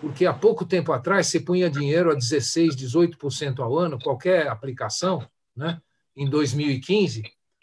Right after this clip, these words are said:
você tinha quatorze, quinze, dezesseis por cento ao ano, né? Eh,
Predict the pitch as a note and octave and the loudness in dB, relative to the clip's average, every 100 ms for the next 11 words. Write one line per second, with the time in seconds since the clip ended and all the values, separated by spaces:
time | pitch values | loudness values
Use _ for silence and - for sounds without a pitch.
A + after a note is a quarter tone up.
0 | - C#3+ C#3+ F3 E3 F3+ G3 F3+ - _ | -8 -4 0 0 0 0 0 -2 -8 _
1 | _ - C#3+ - F3+ F3 C3 B2 F3 E3 | _ -8 -6 4 6 6 2 -4 -2 -2
2 | D3 C3 C#3+ D3 F3 E3 - D#3 - D3+ | -4 -6 -2 0 0 -2 -2 -10 -10 -8
3 | D#3 C3 A#2 G#2 - - _ A#2+ C#3 C#3 | -6 -4 -6 -10 -16 -20 _ -12 -12 -14
4 | _ _ _ _ _ _ _ _ _ - | _ _ _ _ _ _ _ _ _ -6
5 | C#3 C#3+ D3 D3 C#3+ | 0 2 2 0 -4